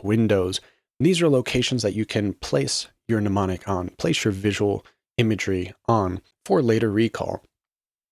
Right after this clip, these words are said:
And having that location based makes a good reference, because if you're just trying to remember, let's say, twenty or thirty different visual mnemonics, you might not recognize if you miss one of them in your recollection as you're reviewing the material.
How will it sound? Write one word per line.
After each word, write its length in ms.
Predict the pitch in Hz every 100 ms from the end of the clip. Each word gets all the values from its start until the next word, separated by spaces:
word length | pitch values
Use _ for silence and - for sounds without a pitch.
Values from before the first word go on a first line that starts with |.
| _ -
And 160 | 160
having 280 | 180 180 156
that 180 | 139 110
location 800 | 110 - - 131 143 - 98 95
based 380 | - 95 101 - _ _ _ _ _
makes 240 | 127 143 - -
a 140 | 123
good 240 | 127 180 160
reference, 680 | 117 120 147 - 90 -
because 420 | - 123 135 107 - _ _
if 160 | - 117
you're 100 | 175
just 180 | 151 -
trying 220 | 131 117
to 240 | 107 107 -
remember, 580 | 110 110 135 123 104 95 _ _ _ _ _ -
let's 160 | 113 -
say, 240 | 104 95
twenty 340 | - 120 110
or 80 | 101
thirty 260 | - 104 92
different 300 | 92 - 92
visual 240 | 95 101
mnemonics, 480 | 101 165 190 147 - - _ _
you 200 | 127 165
might 220 | 185 170
not 200 | 156 139
recognize 520 | 107 131 175 196 214 -
if 180 | 120 -
you 120 | 117
miss 320 | 104 123 -
one 140 | 98
of 100 | 92
them 220 | 85 85 85 _
in 120 | 107
your 240 | 95 98 92 _
recollection 600 | 110 92 101 90 - 92 90 _
as 160 | 107 98
you're 120 | 95
reviewing 520 | 107 113 101 104 95
the 60 | 92
material. 400 | 92 - 92